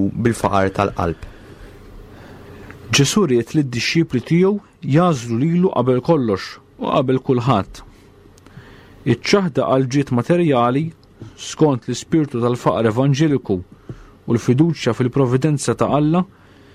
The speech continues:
Speaker 2: li teħlisna mit-tħassib għall-għada, tħarriġna fil-beatitudni li tgħid, "Ħenjin il-foqra fl-ispirtu, għax tagħhom hija s-saltna tas-smewiet."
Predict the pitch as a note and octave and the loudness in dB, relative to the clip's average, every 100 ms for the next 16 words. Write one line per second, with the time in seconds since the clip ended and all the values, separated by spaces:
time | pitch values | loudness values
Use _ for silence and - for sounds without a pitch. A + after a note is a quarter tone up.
0 | - - - - C3 B2+ C3+ A#2 F#3 - | -20 -20 -20 -6 -2 2 2 2 0 0
1 | - A#2 B2 B2 B2+ B2 - E3 A2+ - | -4 0 0 0 -2 -2 0 0 0 -2
2 | - - - A2 A2+ C3 D3+ D3+ F3 F#3+ | -14 -6 0 2 2 0 0 0 0 -2
3 | - - - - - - - - - - | -6 -20 -20 -20 -20 -20 -20 -20 -20 -6
4 | - C#3 D#3 E3+ D#3+ G3 F#3+ E3+ C#3 D3 | 0 2 2 2 2 0 0 -2 2 0
5 | D3 C3+ D3+ D3+ D3 B2+ A#2+ D#3 F#3 F#3 | 2 2 2 2 0 0 0 0 0 -4
6 | - _ - - - - - - C3 D3 | -14 _ -20 -20 -20 -20 -6 0 4 4
7 | E3 C3+ A#2 - B2 B2 - - A2+ - | 4 2 -2 -6 -8 -4 -4 -2 -4 -4
8 | - - - F3+ E3+ G3+ F#3+ - - - | -6 -4 0 0 0 -2 -2 -8 -20 -20
9 | - - G3 - C3 - C3+ D3 D3+ - | -8 -4 -2 0 -2 -2 0 2 0 0
10 | - B2 A#2+ B2+ A#2+ - A2+ A2 G2 - | 0 0 0 -2 -2 0 0 2 0 -2